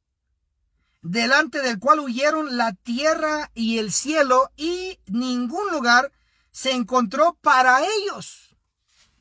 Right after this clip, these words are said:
Entonces está hablando de un trono blanco.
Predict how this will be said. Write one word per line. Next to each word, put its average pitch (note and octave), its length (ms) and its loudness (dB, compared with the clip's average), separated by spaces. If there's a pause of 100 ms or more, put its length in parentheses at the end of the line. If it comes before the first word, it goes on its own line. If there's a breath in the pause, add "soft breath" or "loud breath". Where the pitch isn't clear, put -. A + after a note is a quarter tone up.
(460 soft breath)
Entonces A3+ 420 0
está A3 180 0
hablando C4+ 340 2
de D4 100 -4
un A3+ 80 -8
trono C4+ 360 0
blanco. G3 680 -4